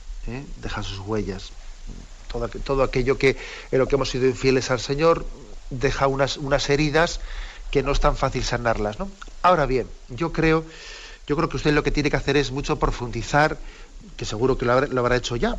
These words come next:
pero bueno, centrarse de una manera muy grande en la, en la misericordia de Dios. Y le aconsejaría que lea usted el libro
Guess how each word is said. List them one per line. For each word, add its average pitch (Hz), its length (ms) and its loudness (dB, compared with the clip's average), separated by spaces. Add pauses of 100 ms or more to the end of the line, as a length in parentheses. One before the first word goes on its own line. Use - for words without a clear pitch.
(100)
pero 123 140 2
bueno, 156 180 0
centrarse 175 760 0
de 131 100 -2
una 143 120 2
manera 131 240 2
muy 143 140 0
grande 151 440 2 (520)
en 135 300 4
la, 123 280 6 (1300)
en 143 120 4
la 139 80 4
misericordia 127 680 0
de 104 60 -4
Dios. 104 320 -8 (180)
Y 147 300 6
le 143 120 4
aconsejaría 143 800 0 (600)
que 127 140 2
lea 156 220 4
usted 147 320 0
el 135 160 2
libro 156 380 0